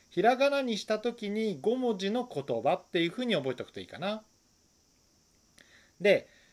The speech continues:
この枕言葉っていうのは、それなりの働きはあるんだけど、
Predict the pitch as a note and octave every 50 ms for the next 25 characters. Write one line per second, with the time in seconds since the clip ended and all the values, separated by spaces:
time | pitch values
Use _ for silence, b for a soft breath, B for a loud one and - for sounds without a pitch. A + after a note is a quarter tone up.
0 | b _ - F#3 F3+ D3+ C#3+ C#3+ C#3+ - C#4 C#4+ C4+ C#4 C#4 C#4+ - A3 F3 F#3
1 | F#3+ F#3+ - - C#3 C3+ C3 B2 A#2+ B2+ C3+ C3+ B2+ - - _ _ _ _ _
2 | _ - - - E3+ G#3 C4+ C#4+ C#4 C#4 C4+ C4 C4 C4 C4 A#3+ - - F#3+ -
3 | - B3 B3+ B3 B3 - - A#3+ A#3 A#3 A#3 A3+ A3 G3 D#3 C3+ B2+ - - A2+
4 | D3+ E3+ E3 C3+ b